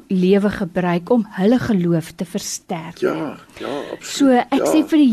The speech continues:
Speaker 1: Here
Speaker 2: ja.
Speaker 1: so baie dankie daarvoor. Ek wil net vir jou vra ter afsluiting, net 'n laaste gedagte vir luisteraars wat vandag dalk in 'n situasie sit wat hopeloos lyk,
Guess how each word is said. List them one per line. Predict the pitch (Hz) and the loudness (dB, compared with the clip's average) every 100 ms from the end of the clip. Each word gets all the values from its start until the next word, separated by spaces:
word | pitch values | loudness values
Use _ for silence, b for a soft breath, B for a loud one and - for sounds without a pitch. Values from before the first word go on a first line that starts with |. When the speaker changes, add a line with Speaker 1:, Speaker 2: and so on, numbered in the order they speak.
| 220 | 4
Speaker 1:
Here | 240 | 4
Speaker 2:
ja. | |
Speaker 1:
so | 254 - - 302 | 2 -2 0 2
baie | 208 196 208 | 2 2 2
dankie | 190 180 180 185 | 2 0 -2 -2
daarvoor. | 180 170 170 180 175 B B B | 0 0 -2 -4 -4 B B B
Ek | 320 320 | -2 2
wil | 370 | 4
net | 359 370 | 4 4
vir | 359 | 2
jou | |
vra | 320 294 269 | 2 0 0
ter | - 277 _ - | 0 -4 _ -2
afsluiting, | 285 - 247 226 240 233 | -2 0 0 2 4 4
net | 311 311 - | 4 2 0
'n | 269 220 | 4 4
laaste | 208 233 247 - | 4 4 2 -2
gedagte | 262 240 - - 196 185 - - 185 - B B B B | -4 -4 -6 0 0 0 -4 -8 -8 -10 B B B B
vir | 269 | 4
luisteraars | 208 202 214 - 220 202 202 | 6 4 2 2 2 2 0
wat | 202 208 | -4 -2
vandag | 214 170 196 196 - | -2 0 0 -2 -2
dalk | 185 180 180 - b b b - | -2 -2 -4 -14 b b b 2
in | 285 | 4
'n | 277 | 4
situasie | - 262 - 190 180 180 226 | 0 -4 0 2 2 -2 -4
sit | 202 196 180 | -4 -4 -2
wat | 185 175 | -4 -2
hopeloos | 175 202 285 302 247 180 170 175 | 2 4 4 4 2 2 2 -2
lyk, | 165 160 | -4 -6